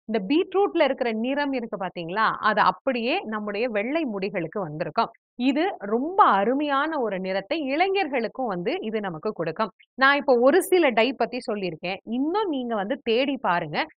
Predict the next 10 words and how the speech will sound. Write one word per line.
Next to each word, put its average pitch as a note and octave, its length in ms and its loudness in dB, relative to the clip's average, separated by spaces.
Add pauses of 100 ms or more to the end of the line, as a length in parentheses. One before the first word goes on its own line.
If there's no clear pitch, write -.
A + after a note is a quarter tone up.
(140)
நிறைய C#4+ 760 2
டை B3 260 2
வகைகள் G#3 540 0
நமக்கு F#3 280 -4
இருக்கு. E3+ 380 -4
டீல C#4 260 0
டை F3+ 180 -2
செய்யலாம், E3 460 -4
காஃபி A3 360 0 (120)
தூள்ல B3 240 -2